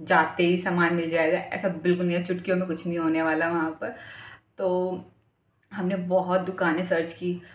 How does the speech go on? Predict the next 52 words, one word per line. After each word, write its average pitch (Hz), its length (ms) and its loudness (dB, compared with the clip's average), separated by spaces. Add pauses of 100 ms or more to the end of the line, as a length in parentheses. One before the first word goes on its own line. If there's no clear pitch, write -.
(140)
अब 190 140 -8
किसी 208 220 -8
को 226 140 -2
सामान 202 540 2
पूछते 214 300 -8
हैं 214 100 -2
तो 226 80 -2
उसको 226 300 -2
सामान 208 380 0
का 262 120 0
पता 214 300 0
ही 196 240 2
नहीं 214 200 -2
है। 190 360 -4
अब 180 80 -2
मैं 190 240 2
बोल 185 120 -2
रही 190 100 -2
हूँ, 208 80 -2
"पोलन 190 400 2
चाहिए, 190 480 0
ये 190 240 0
चाहिए।" 190 340 -6 (360)
तो 214 80 -6
लोग 226 240 0
मुझे 220 240 2 (160)
पूरा 208 180 0
ज्वेलरी 202 380 6
दिखाने 208 520 0
लग 208 220 4
रहे 220 120 0
हैं, 214 240 0
फिर 240 100 -2
कुछ 254 220 -4
भी 247 100 0
दिखा 240 280 2
रहे 190 100 8
हैं, 208 80 2
लेकिन 240 200 2
जो 247 120 6
exactly 226 380 4
मुझे 247 200 6
तो 269 120 6
raw 247 120 10
material 233 460 2
चाहिए, 240 380 -2 (420)
तो 370 120 -4
raw 226 240 -2
material 294 540 6
कहाँ 226 300 0
से 233 140 -2
मिलेगा? 180 440 0